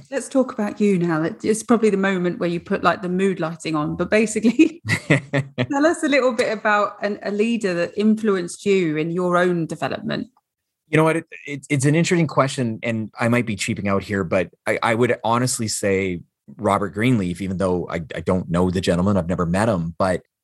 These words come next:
Speaker 2: I launched my first company in my mid-twenties. And so I didn't really have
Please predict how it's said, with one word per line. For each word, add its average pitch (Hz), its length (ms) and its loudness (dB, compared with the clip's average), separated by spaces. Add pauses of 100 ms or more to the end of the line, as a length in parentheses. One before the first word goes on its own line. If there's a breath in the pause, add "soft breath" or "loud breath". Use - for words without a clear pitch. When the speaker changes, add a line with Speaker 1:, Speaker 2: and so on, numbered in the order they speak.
(340)
Speaker 2:
I 127 260 4
launched 135 500 0
my 110 280 0
first - 500 -4
company 92 560 -2
in 87 400 0
my 82 480 0
mid-twenties. 95 880 -2 (160)
And 95 200 0
so 92 200 4
I 101 100 2
didn't 110 320 0
really 98 260 -2
have 104 680 -2